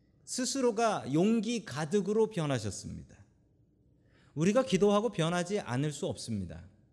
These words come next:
우리 성도 여러분들이 오늘 근심거리와 걱정거리, 기도거리를 누구나 다 가져오셨을 것입니다. 그 근심거리와 걱정거리를 십자가 밑에 내려놓고 주님께 맡기고,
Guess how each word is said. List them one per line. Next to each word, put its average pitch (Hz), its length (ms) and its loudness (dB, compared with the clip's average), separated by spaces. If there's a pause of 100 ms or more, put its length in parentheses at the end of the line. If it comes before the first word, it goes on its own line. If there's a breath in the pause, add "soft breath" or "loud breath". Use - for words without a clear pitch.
(1200 soft breath)
우리 202 140 0
성도 262 300 0
여러분들이 180 920 2
오늘 175 300 -4
근심거리와 214 840 0
걱정거리, 170 560 -6
기도거리를 170 720 -4
누구나 220 300 -2
다 185 100 -2
가져오셨을 135 760 -4
것입니다. 90 640 -12 (920 soft breath)
그 214 160 6
근심거리와 226 600 2
걱정거리를 185 800 -2
십자가 240 480 -2
밑에 208 280 -2
내려놓고 165 540 0
주님께 180 400 -2
맡기고, 151 800 0